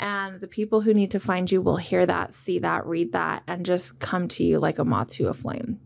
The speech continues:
Because then they're gonna tag their friend and be like, "Oh my gosh, I read this post and it was just what we were talking about at the park yesterday." And so then they're tagging their friends. And, um, so, so talking to one direct person all the time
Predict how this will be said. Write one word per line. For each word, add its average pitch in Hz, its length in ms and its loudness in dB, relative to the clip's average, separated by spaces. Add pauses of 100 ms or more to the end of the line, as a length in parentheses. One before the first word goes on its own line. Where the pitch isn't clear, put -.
(120)
Because 180 420 4 (280)
then 208 140 2
they're 208 100 4
gonna 196 180 0
tag 180 280 -2
their 175 120 4
friend 165 240 -2
and 170 120 -4
be 170 100 2
like, 175 220 0
"Oh 190 40 0
my 190 140 0
gosh, 185 320 -2
I 185 120 -4
read 180 200 -2
this 185 180 0
post 180 380 -2
and 185 100 -2
it 180 160 -2 (320)
was 185 200 -2
just 208 260 0
what 196 100 4
we 202 120 6
were 180 100 4
talking 185 320 -4
about 170 180 -4
at - 100 -4
the - 60 -2
park 240 280 2
yesterday." - 540 0 (340)
And 180 120 -2
so 180 140 4
then 175 160 0
they're 175 140 0
tagging 175 320 -6
their 175 120 -2
friends. 175 400 -2
And, - 280 2 (400)
um, 180 280 -2
so, 190 460 4 (100)
so 196 300 4
talking 247 920 4 (300)
to 208 520 4
one 208 460 6
direct 196 400 0
person 180 640 0
all 175 160 2
the 180 120 2
time 165 580 0